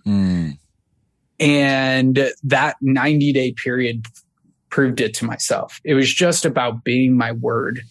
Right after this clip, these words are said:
Speaker 2: and making promises and keeping promises to myself. So that's kind of turned into this whole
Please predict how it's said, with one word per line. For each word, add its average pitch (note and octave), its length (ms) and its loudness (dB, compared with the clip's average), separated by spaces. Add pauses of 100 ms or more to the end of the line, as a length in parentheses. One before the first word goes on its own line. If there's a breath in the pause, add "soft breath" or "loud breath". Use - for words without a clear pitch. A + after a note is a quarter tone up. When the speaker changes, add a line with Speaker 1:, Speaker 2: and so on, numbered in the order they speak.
(180)
Speaker 2:
and A#2 140 0
making B2 340 0
promises A#2+ 680 -2
and - 160 -10
keeping A#2+ 380 -4
promises - 640 -6
to A#2+ 100 -4
myself. - 640 -6 (640 loud breath)
So D3+ 240 2
that's E3 300 0
kind D3+ 280 2
of B2 120 -6
turned C#3 340 0
into B2+ 440 -2
this A#2+ 240 -2
whole A#2+ 580 0